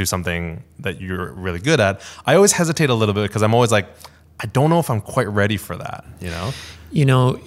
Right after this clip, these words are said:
Speaker 2: someone comes at you with an opportunity like that, it seems very, very sexy.
Speaker 1: Yeah.
Speaker 2: Here's the kicker. Cognos was awesome.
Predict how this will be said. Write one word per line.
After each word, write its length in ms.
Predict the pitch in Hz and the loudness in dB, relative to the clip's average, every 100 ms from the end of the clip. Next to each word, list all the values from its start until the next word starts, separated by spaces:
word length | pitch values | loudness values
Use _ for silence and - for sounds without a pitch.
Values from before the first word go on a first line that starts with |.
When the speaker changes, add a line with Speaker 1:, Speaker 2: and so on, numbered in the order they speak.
| 262 | -2
Speaker 2:
someone 320 | - 147 147 | 2 2 2
comes 200 | 135 117 110 | 2 2 0
at 140 | - | 2
you 60 | 113 | 0
with 80 | 107 | 2
an 80 | 101 | 2
opportunity 300 | 104 104 107 101 | 0 0 0 0
like 100 | 101 | -2
that, 240 | 101 98 110 | -2 -4 -4
it 100 | - | -4
seems 240 | - 95 92 101 | -4 -4 -4 -2
very, 220 | 98 98 98 | 0 0 -2
very 180 | 95 92 | -2 -2
sexy. 500 | - - - 131 139 - | -4 -4 -4 -2 -2 0
Speaker 1:
Yeah. 220 | 90 87 - - - - | 0 0 -4 -20 -20 -18
Speaker 2:
Here's 280 | - 160 165 | -4 2 4
the 80 | 127 - | 2 0
kicker. 360 | 117 98 85 - - - - - - - | 0 0 -4 -6 -14 -20 -20 -20 -20 -12
Cognos 420 | - 185 131 98 | -4 -2 -2 -2
was 100 | 90 | -4
awesome. 400 | 95 85 - - | -6 -2 -2 -2